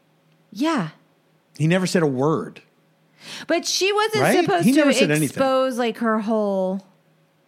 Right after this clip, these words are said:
Speaker 1: boob, though. I think in the documentary she says it wasn't meant to sh-, show her nip-,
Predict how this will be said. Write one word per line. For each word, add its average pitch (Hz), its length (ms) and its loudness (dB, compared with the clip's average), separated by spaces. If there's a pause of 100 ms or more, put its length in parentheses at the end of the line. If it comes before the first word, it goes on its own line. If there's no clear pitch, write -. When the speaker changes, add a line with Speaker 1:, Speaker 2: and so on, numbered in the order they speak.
Speaker 1:
boob, 185 320 -2
though. 147 360 -6 (1200)
I 220 100 -2
think 277 240 -2
in 269 100 0
the 240 100 0
documentary 202 680 -2
she 185 160 -4
says 175 420 -4
it - 120 -6
wasn't 202 420 -4
meant 185 300 -4
to 185 140 -4
sh-, 233 260 -12
show 175 200 -2
her 170 120 -4
nip-, 156 280 -8